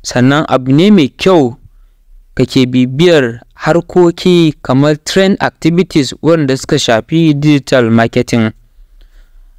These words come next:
Abu ne mai kyau ga wanda yake so ya samu ƙwarewa a harkar digital marketing yake bibiyar wato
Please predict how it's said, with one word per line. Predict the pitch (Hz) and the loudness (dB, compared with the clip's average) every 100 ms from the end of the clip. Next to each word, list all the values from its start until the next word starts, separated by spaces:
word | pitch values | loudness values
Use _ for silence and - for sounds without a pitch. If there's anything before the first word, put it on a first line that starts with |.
| - | -4
Abu | 139 151 | -2 0
ne | 180 240 | 2 4
mai | 240 170 | 4 2
kyau | - 175 151 123 | 0 0 2 0
ga | 123 | 0
wanda | 139 185 208 196 | 0 2 2 2
yake | 190 160 | 2 -2
so | - 165 | 0 0
ya | |
samu | 135 123 127 147 | 0 0 0 0
ƙwarewa | - 190 147 135 160 - | 0 0 2 2 2 0
a | 131 | -2
harkar | 139 165 151 | -2 -2 -2
digital | 127 135 170 165 131 | -2 0 0 0 0
marketing | 135 151 180 - 139 117 - _ _ _ _ _ - | 0 0 -2 0 0 -2 -8 _ _ _ _ _ -4
yake | 120 - 120 | -2 0 0
bibiyar | 120 117 123 151 151 123 | 2 0 0 2 2 2
wato | 120 120 - | 2 0 0